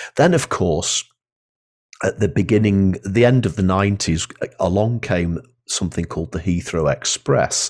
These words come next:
which was a hell of a lot better. Um, it would take you from Heathrow to Paddington Station within fifteen minutes, and that made a significant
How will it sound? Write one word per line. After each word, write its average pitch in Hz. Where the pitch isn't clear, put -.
which 82
was 95
a 92
hell -
of 87
a -
lot 85
better. -
Um, 85
it 101
would 95
take -
you 90
from 85
Heathrow 92
to -
Paddington 113
Station 78
within 95
fifteen 87
minutes, 92
and 92
that 110
made 90
a 87
significant 92